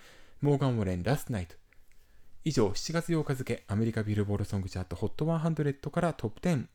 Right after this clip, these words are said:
まずはお届けしました。モーガン・ウォレン、ラストナイト、非常に強いですね。十三週目の首位獲得と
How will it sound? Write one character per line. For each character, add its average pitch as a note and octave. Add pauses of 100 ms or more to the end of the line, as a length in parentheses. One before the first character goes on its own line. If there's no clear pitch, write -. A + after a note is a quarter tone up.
ま G2+
ず -
は C3
お C#3
届 -
け F2+
し -
ま E2+
し -
た。 - (1700)
モ C3+
ー -
ガ C#3+
ン・ C#3
ウ C3+
ォ B2+
レ A2+
ン、 G#2
ラ A#2+
ス -
ト B2
ナ G#2+
イ F#2+
ト、 -
非 A#2
常 C3+
に C#3
強 C3+
い A#2
で G#2
す -
ね。 F#2+
十 D#3
三 D3+
週 C#3+
目 C#3
の C#3+
首 -
位 -
獲 -
得 -
と -